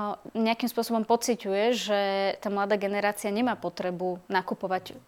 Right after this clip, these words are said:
nové oblečenie len z toho dôvodu, že chcem si kúpiť niečo pekné a chcem byť cool, ale že už premýšľajú nad tým. Alebo aj tí ľudia už začínajú akoby zvažovať, že či si kúpia niečo nové a koľko si toho kúpia. A,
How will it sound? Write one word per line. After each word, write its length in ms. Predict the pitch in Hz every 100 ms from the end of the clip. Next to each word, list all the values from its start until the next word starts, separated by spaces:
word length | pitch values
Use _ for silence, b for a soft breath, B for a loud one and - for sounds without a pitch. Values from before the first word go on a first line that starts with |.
| -
nové 240 | 208 190
oblečenie 960 | 190 185 190 190 196 190 185 185 180 -
len 240 | 196 202
z 80 | 196
toho 160 | - 202
dôvodu, 320 | 190 190 190
že 140 | 180 185
chcem 160 | - 208
si 160 | 196 -
kúpiť 220 | 202 196
niečo 220 | 190 190
pekné 560 | - 233 - 202 202 240
a 60 | 196
chcem 240 | - 208
byť 160 | 190 -
cool, 400 | - 202 262 359 - -
ale 320 | 202 202 202
že 160 | 202 214
už 160 | 226 -
premýšľajú 480 | 214 202 190 185
nad 160 | 175 175 -
tým. 160 | 196
Alebo 240 | - 208 208
aj 160 | 214
tí 80 | 254
ľudia 320 | 247 254 233
už 80 | 214
začínajú 560 | 202 208 214 240 214 208
akoby 400 | 208 208 214 208 B B B 220
zvažovať, 520 | 202 240 285 226 185 180
že 120 | 190
či 160 | 190 214
si 140 | -
kúpia 400 | 190 190 180 190
niečo 320 | 185 190 -
nové 320 | 202 190 190 196
a 100 | 190
koľko 380 | - 196 190
si 160 | 196 190
toho 240 | 185 190
kúpia. 400 | 190 180 - 269 349 B B B B B
A, 880 | 202 196 202 202 202 202 202 202